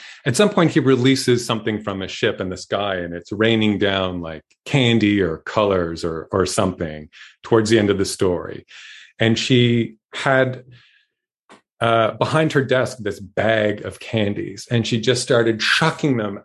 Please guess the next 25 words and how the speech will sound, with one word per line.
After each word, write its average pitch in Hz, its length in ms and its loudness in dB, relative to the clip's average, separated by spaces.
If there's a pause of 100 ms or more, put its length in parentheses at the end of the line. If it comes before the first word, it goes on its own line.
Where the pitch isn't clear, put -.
(140)
uh, 113 280 -2
as 131 320 2
we 131 180 4
read 135 320 0
this, 123 180 0
as 135 240 0
this 135 180 0
section 139 340 -2
was 120 140 -6
being 117 340 -4
read 120 200 0
aloud. 110 420 -2
She 131 160 -6
just, 120 420 -4 (840)
uh, 110 420 -2 (640)
she 143 240 2
just 131 180 0
started 127 460 4 (120)
throwing 147 580 4
the, 117 200 0
the 123 100 0
candies 135 500 2
at 113 160 -4
the 110 80 -8
class, 135 560 -2